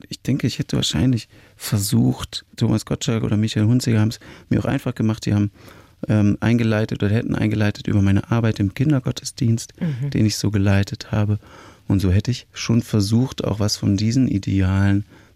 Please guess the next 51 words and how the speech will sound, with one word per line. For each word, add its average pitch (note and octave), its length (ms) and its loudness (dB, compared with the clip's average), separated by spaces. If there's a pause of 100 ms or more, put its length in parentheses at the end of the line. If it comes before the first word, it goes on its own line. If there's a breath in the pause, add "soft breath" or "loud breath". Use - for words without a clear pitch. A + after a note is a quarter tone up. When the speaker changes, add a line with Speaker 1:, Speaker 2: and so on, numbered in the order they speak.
(100)
Speaker 1:
nämlich G2+ 240 2
dass - 260 -4
mein G2+ 160 2
Glaube A2 320 0
zu - 160 -8
klein A2+ 340 0
ist, G#2+ 140 -4
als - 140 -10
dass A2 160 -4
ich G2+ 60 -4
mir G2+ 140 0 (260 loud breath)
vorstellen G2+ 500 0
kann, G2+ 240 -2 (320 loud breath)
dass - 180 -6
das - 180 -4
hier - 300 -4
alles G#2+ 300 0
aus - 200 -8
Zufall A2 420 -4
entstanden - 580 -2
ist - 220 -6 (400 loud breath)
und F#2+ 220 -2
dass - 440 -4
das - 220 -2
alles G#2+ 340 -2
hier G2 120 0
einen F#2+ 120 4
Sinn G#2+ 300 2
haben F2+ 280 0
muss. F#2+ 300 -2 (180)
Speaker 2:
Mhm. C3+ 240 -4
Speaker 1:
Und F#2+ 420 0
dass, G2 160 -4
glaube G2+ 200 -4
ich, - 140 -8
auch - 120 -8
jeder G#2+ 240 -2
da - 100 -4
draußen - 520 -6 (360 loud breath)
einen G2+ 80 -2
spezifischen - 720 -2
Sinn G#2+ 240 0
hat. - 220 -4 (380 loud breath)
Und - 120 -4
dass G2 160 -4
ich - 120 -12
glaube, G2+ 280 -2
dass G2+ 220 -4
es - 120 -8
sich - 280 -10 (120)
lohnt, G2+ 480 0